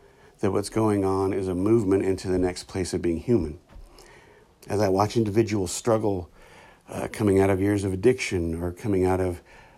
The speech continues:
uh, abusive relationships, I see the same thing. People moving in to a new way of being human, but that new way of being human doesn't always mean that <laughs> there's gonna be a lot of serenity there.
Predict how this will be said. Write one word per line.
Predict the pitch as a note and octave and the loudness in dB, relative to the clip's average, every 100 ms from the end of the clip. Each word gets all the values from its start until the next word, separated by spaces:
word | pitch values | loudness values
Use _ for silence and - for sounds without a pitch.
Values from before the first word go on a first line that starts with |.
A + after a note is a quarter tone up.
| - | -12
uh, | - E2+ E2+ - - - - - | -8 -8 -8 -14 -20 -20 -18 -8
abusive | A2 G2 A#2 A2+ F#2+ | -4 0 0 0 -2
relationships, | G2 B2+ B2+ G#2 - G#2 | 0 0 0 -4 -6 -2
I | G#2 | -2
see | - C3 | 2 0
the | G#2 | 2
same | C#3+ B2 | 4 4
thing. | C#3+ E3 C3 - _ _ - - - | 4 2 2 -2 _ _ -20 -20 -6
People | A#2+ A2 | -2 0
moving | A2 A#2+ A#2 A2 | 4 6 8 6
in | A#2+ B2 G2 F#2 - - - - | 6 6 4 -4 -14 -20 -20 -2
to | A#2+ | 2
a | |
new | A2+ A2+ | 4 4
way | G#2+ | 4
of | F#2+ | 0
being | F#2+ F#2+ | -2 -4
human, | F2 - E3 A2 G2 F#2 - - - | 2 10 10 10 4 -2 -12 -20 -10
but | G2 | -2
that | A#2+ | 0
new | G#2+ B2 | 4 2
way | A#2 | 2
of | G#2+ | 0
being | F#2+ G2+ F#2 | -2 -4 -2
human | C3 G#2+ G2 | -2 -2 -2
doesn't | G#2+ G#2 G2+ - - - - - - | -4 -2 -4 -6 -18 -20 -20 -20 -4
always | G#2 A2 A2 | 0 2 2
mean | G#2+ A#2 A2 - | 0 0 0 -4
that | - G2 - - - - | -8 -4 2 2 0 -8
<laughs> | - - | -16 -8
there's | G#2 G#2+ | -6 -2
gonna | G#2+ | -2
be | G2+ | 0
a | A2+ | 0
lot | G2+ G2+ | 0 -2
of | F#2+ | -4
serenity | - F2+ A2+ A2+ E2 D#2+ - _ - - - | -4 -2 -2 -2 -4 -10 -12 _ -20 -20 -14
there. | F#2 F2+ E2+ E2+ | -6 -6 -6 -12